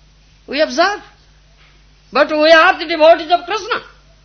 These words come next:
We have only this devotion, unalloyed devotion, one-pointed devotion.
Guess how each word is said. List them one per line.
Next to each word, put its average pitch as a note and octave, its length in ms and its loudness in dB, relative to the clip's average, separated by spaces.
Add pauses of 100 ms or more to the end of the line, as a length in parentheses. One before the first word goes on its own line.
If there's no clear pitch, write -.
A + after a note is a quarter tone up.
(1160)
We A#3 120 -2
have C#4 140 -2
only C#4 320 -6
this G#4 400 -8
devotion, F#4 540 0
unalloyed E4 440 -2
devotion, E4 420 -2
one-pointed E4+ 640 -2
devotion. F#3 500 -8